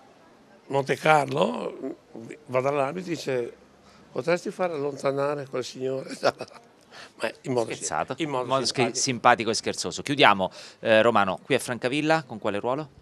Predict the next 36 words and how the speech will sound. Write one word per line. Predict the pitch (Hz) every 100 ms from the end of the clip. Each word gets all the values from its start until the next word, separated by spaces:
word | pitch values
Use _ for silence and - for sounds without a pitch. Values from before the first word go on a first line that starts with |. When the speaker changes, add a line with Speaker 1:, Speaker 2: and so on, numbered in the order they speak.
| _ -
Speaker 1:
Francavilla | 170 170 190 214 196
sono | 165 156 156
referee | 147 143 185 214 240
perché | 233 160 131 139 135 131 131
Speaker 2:
Per | 120
Speaker 1:
sono | - 147 151
Speaker 2:
chi |
non | 107 107
è |
esperto? | 107 - 123 139 - 156 - - _
Speaker 1:
giudice | - 135 120 131
arbitro. | 107 113 123 170 - _ - - - - - - _ -
Il | -
supervisor | 156 135 135 139 135 131
è |
Carmelo | - 120 123 131
Di | 151
Dio, | 170 175 180 180
io | 147
sono | 123 135 123
il | 123 120 113 110 107 127 -
referee | - - 123 127 123 120 113
giudice | 120 123 -
arbitro, | 151 143 165 190 208 - - - - -
c'è | -
un | 131
capo | 123 135
degli | 190 185
arbitri, | 117 135 135
essendo | 131 120 135
un | 123
torneo | 123 120 135
ormai | 120 123 123
di | 127
livello | 123 127 127
internazionale | 123 135 131 - 147 123 123